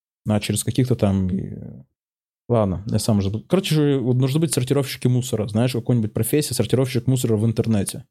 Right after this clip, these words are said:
Которые, вот... Вот это говно, это не говно. Вот, кстати, вот это можно понимать, это не можно. А этого не хватает. Ты просто вот в дохуя мусора, и ты должен, блядь, сам что-то там в нём находить, то, что тебе нужно. Это очень сложно.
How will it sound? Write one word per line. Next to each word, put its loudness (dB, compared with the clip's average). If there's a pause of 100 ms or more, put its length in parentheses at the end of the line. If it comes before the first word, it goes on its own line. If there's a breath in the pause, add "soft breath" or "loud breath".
(460)
Которые, 0
вот... 0 (400)
Вот -8
это 0
говно, 0
это 0
не 4
говно. 0
Вот, 0
кстати, -2
вот 2
это 0
можно 0
понимать, 0
это 0
не 0
можно. -4
А 0
этого 2
не 2
хватает. 0
Ты -2
просто 0 (420 loud breath)
вот 0
в 4
дохуя 2
мусора, 0
и -2
ты -2
должен, 0
блядь, 0 (120)
сам 0
что-то -4
там 0
в -4
нём 2
находить, 0
то, 0
что -6
тебе 0
нужно. -6 (560)
Это 2
очень 2
сложно. 0